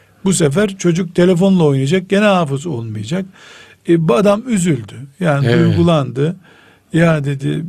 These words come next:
Speaker 1: "hiç mi çaremiz yok?" dedi. "Ya olur mu hiç çaren yok?" dedim ama ben bilmiyorum. Bu yaşta ben bu çocuğa ne yapılacağını kestiremiyorum.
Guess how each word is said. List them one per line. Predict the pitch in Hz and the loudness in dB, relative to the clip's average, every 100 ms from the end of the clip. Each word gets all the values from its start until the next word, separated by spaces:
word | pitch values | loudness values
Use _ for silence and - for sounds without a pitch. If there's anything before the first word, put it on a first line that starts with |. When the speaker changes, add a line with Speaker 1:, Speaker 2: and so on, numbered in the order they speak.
| 196 226 185 | -12 -12 -2
Speaker 1:
"hiç | 190 185 | -2 0
mi | 196 | -2
çaremiz | - 160 147 143 135 135 | 0 0 0 0 -2 -4
yok?" | 131 147 | -6 -6
dedi. | 123 | -2
"Ya | 147 | 0
olur | 143 147 233 | 0 0 2
mu | 311 | 2
hiç | 320 - | 0 0
çaren | 285 247 226 | 0 0 0
yok?" | 202 170 139 | 0 0 0
dedim | 185 277 | -2 0
ama | 233 139 | 2 2
ben | 175 269 | 2 2
bilmiyorum. | 254 180 123 107 101 113 | 2 2 0 -4 -6 -8
Bu | 131 226 | -6 -2
yaşta | 147 139 202 170 | 0 -2 0 2
ben | 165 | 2
bu | 180 | 0
çocuğa | 170 165 170 | -4 0 2
ne | 170 | 2
yapılacağını | 175 156 151 135 135 165 | 0 0 -4 -2 -2 -2
kestiremiyorum. | 175 185 - 226 247 233 151 | 0 -2 -2 -4 -2 0 -2